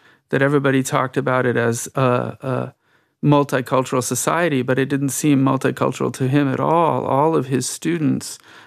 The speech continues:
had the same cultural references in the nineties, right? Uh, they were all listening to the same music and watching the same T V shows and watching the same,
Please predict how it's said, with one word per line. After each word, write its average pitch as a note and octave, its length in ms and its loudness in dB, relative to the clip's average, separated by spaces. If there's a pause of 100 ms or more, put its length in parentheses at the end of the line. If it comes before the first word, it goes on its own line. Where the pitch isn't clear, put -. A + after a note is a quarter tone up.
had C3+ 220 -2
the C#3 80 -6
same C#3 440 2
cultural C3 460 -2
references B2+ 720 -4
in A#2+ 180 -4
the B2 80 -4
nineties, A#2 640 -8 (560)
right? B2 360 -6
Uh, B2 500 -4
they C3 200 0
were C3 120 4
all C#3 240 4
listening C3 380 0
to - 80 -12
the A2+ 80 -4
same B2 340 0
music B2+ 360 -2
and B2+ 120 -2
watching B2+ 340 -4
the B2 80 -4
same C3 300 -2
T - 180 -6
V A#2 100 -4
shows B2 320 -4
and B2 120 -2
watching A#2+ 340 -6
the A2 100 -6
same, A#2+ 420 -6